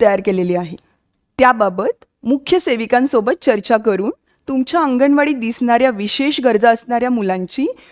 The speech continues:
विशिष्ट उदाहरणे घेऊन मदत घेता येईल. कोर्स करताना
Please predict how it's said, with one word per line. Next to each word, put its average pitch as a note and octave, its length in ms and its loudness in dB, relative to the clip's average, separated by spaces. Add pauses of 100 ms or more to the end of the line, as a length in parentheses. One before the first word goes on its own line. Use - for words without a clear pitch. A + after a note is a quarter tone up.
(120)
विशिष्ट B3+ 520 -2
उदाहरणे G#3 460 0
घेऊन G#3 240 -2 (220)
मदत G#3 340 2
घेता F3+ 320 -2
येईल. C#2+ 240 -6 (1160)
कोर्स G#3+ 300 2
करताना A3+ 540 0